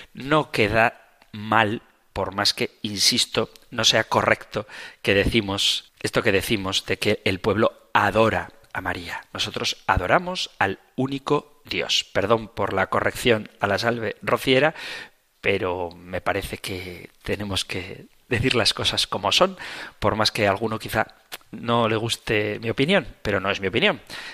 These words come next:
es lo que dice la Iglesia. Solo adoramos a Dios. Pero vuelvo a insistir en cómo la piedad popular, aunque no tenga un lenguaje tan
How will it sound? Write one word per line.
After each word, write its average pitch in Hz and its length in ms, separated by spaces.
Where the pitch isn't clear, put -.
es 101 140
lo 101 120
que 104 80
dice 98 640
la 98 120
Iglesia. 110 560
Solo - 680
adoramos 101 580
a 101 100
Dios. 95 540
Pero 165 240
vuelvo 131 300
a 131 40
insistir 123 540
en 107 160
cómo 139 260
la 101 160
piedad 117 240
popular, 139 540
aunque 117 320
no 156 140
tenga 151 260
un 135 160
lenguaje 123 720
tan 120 560